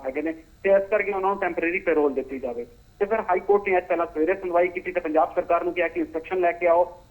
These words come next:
ਔਰ ਇਹ ਪਤਾ ਕਰਕੇ ਦਿਓ ਕਿ ਇਹ ਪ੍ਰੋਗਰਾਮ ਵਾਕਈ ਕੱਲ੍ਹ ਹੈਗਾ ਔਰ ਪੂਰੀ ਡਿਟੇਲਸ ਪਹਿਲਾਂ ਇਹ ਪ੍ਰੋਗਰਾਮ ਦੀ ਸਰਕਾਰ ਬਣਾਊਗੀ। ਸਰਕਾਰ ਨੇ ਆ ਕੇ ਫਿਰ ਦੱਸਤਾ ਕਿ ਇਹ ਸਾਰੀ ਡਿਟੇਲਸ ਹੈਗੀਆਂ ਨੇ, ਬਿਲਕੁਲ ਸਹੀ, ਕੱਲ੍ਹ ਪ੍ਰੋਗਰਾਮ ਹੈਗਾ। ਤਾਂ ਫਿਰ ਹਾਈ ਕੋਰਟ ਨੇ ਰਾਜਵਾਨਾ ਨੂੰ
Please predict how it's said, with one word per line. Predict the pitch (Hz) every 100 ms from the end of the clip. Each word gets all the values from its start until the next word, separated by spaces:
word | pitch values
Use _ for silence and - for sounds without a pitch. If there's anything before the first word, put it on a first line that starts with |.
| -
ਔਰ | 170
ਇਹ | 180 - -
ਪਤਾ | 202 202
ਕਰਕੇ | 196 185 190
ਦਿਓ | 185 185
ਕਿ | 190
ਇਹ | 180
ਪ੍ਰੋਗਰਾਮ | 175 170 175 180
ਵਾਕਈ | 151 156 185
ਕੱਲ੍ਹ | 180 170
ਹੈਗਾ | 160 160
ਔਰ | 165 170
ਪੂਰੀ | 170 190
ਡਿਟੇਲਸ | 196 156 170 190
ਪਹਿਲਾਂ | - 165 170
ਇਹ |
ਪ੍ਰੋਗਰਾਮ | 160 156 151 156
ਦੀ | 170
ਸਰਕਾਰ | 165 147 147
ਬਣਾਊਗੀ। | 131 131 123 123 - _ -
ਸਰਕਾਰ | - 170 180 196
ਨੇ | 196
ਆ | 180
ਕੇ | 185
ਫਿਰ | 180
ਦੱਸਤਾ | 156 147 147
ਕਿ | 175 180
ਇਹ |
ਸਾਰੀ | 175 156 160
ਡਿਟੇਲਸ | 147 156 151 147
ਹੈਗੀਆਂ | 147 160
ਨੇ, | 160
ਬਿਲਕੁਲ | 156 156
ਸਹੀ, | 156 151
ਕੱਲ੍ਹ | 156 151
ਪ੍ਰੋਗਰਾਮ | 151 147 165 165
ਹੈਗਾ। | 160 160 - - -
ਤਾਂ | 226
ਫਿਰ | 220
ਹਾਈ | 202 170
ਕੋਰਟ | 175 170 175
ਨੇ | 170
ਰਾਜਵਾਨਾ | 147 147 143 143 147
ਨੂੰ | 160